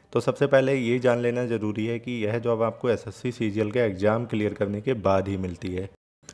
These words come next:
डिविजनल अकाउंटेंट सीएजी के अंडर आता है और बयालीस सौ ग्रेड पे की नॉन गेस्टेड पोस्ट होती है।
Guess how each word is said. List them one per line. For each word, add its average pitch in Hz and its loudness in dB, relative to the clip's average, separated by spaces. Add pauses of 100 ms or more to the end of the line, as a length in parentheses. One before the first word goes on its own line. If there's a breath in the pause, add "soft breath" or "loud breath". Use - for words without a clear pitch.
(220)
डिविजनल 127 8
अकाउंटेंट 139 6
सीएजी 104 2
के 143 -2
अंडर 131 4
आता 123 2
है 131 4
और 127 2
बयालीस 101 0
सौ 131 0
ग्रेड 120 0
पे 120 2
की 131 -4
नॉन 110 0
गेस्टेड 113 -2
पोस्ट 104 -2
होती 92 -2
है। 95 -4